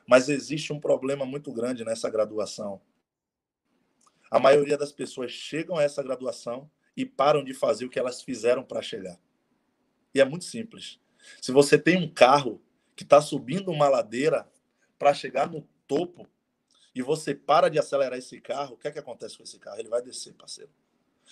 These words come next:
Ou você continua fazendo o que você fez, ou você vai voltar para o lugar de onde você saiu. Pra você que já tem resultado, você vol-, você precisa voltar ao primeiro amor,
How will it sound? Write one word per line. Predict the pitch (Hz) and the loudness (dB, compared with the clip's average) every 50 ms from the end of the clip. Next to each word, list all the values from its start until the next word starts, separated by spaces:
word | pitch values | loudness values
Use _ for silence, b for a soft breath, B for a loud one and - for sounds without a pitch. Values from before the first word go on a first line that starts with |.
| B B B | B B B
Ou | - 143 147 | 6 6 6
você | 160 160 - 180 | 6 4 2 2
continua | 180 185 185 180 - 170 151 151 147 131 | 2 2 0 2 0 0 4 6 6 6
fazendo | - - - 127 123 110 98 92 95 113 139 156 147 117 104 95 _ _ | 6 2 0 0 0 0 0 -6 -8 -8 -8 -8 -8 -10 -16 -20 _ _
o | 92 - | -20 -16
que | - - 117 | -14 -12 -10
você | 113 117 113 - - 110 | -8 -8 -8 -8 -8 -10
fez, | 104 - - - 120 131 143 143 143 - - - _ _ _ _ _ _ _ _ - | -10 -10 -10 -6 -4 -4 -4 -4 -6 -8 -12 -14 _ _ _ _ _ _ _ _ -10
ou | 127 127 | -8 -8
você | 127 135 - - 135 | -8 -8 -6 -6 0
vai | 117 123 127 | 2 2 2
voltar | 131 131 147 143 123 - _ - 120 131 143 | 4 2 0 0 0 -2 _ 0 0 0 0
para | - 135 123 | 0 -4 -4
o | 120 | -4
lugar | 117 107 104 110 110 113 120 117 - | -6 -6 -6 -6 -6 -4 -6 -8 -12
de | - 117 117 | -14 -12 -12
onde | 117 120 120 _ _ _ _ _ _ _ _ _ _ _ 117 110 | -12 -12 -14 _ _ _ _ _ _ _ _ _ _ _ -14 -12
você | 113 107 - - 113 | -10 -10 -10 -10 -12
saiu. | 104 - - 107 104 98 95 92 _ _ _ _ _ _ _ _ _ _ _ _ _ _ B B B B B B B | -8 -4 -4 -4 -4 -6 -10 -14 _ _ _ _ _ _ _ _ _ _ _ _ _ _ B B B B B B B
Pra | 135 151 | 6 6
você | 151 143 - 170 | 6 4 0 -2
que | 147 151 143 | -2 4 6
já | 143 165 | 6 6
tem | 160 - 180 151 | 6 4 -2 -2
resultado, | 131 135 131 127 113 107 - - 120 127 123 110 95 - B B B B B B | 0 0 0 0 -2 -6 -2 2 2 2 2 0 -2 -10 B B B B B B
você | 120 123 - 160 | -4 -2 -2 0
vol-, | 151 151 151 151 143 - | 2 4 2 2 0 -4
você | - 127 135 131 - 143 | -8 -8 -6 -6 -8 -8
precisa | - 147 139 - 147 135 | -8 -10 0 2 2 4
voltar | 131 151 170 160 - - _ - 165 185 190 180 | 4 2 0 0 -4 -4 _ -2 -2 0 -2 -2
ao | 170 165 160 | -4 -4 -8
primeiro | - 147 139 131 127 127 127 120 120 | -12 -14 -16 -14 -12 -10 -6 -4 -4
amor, | 110 107 104 104 104 110 | -6 -6 -10 -14 -18 -18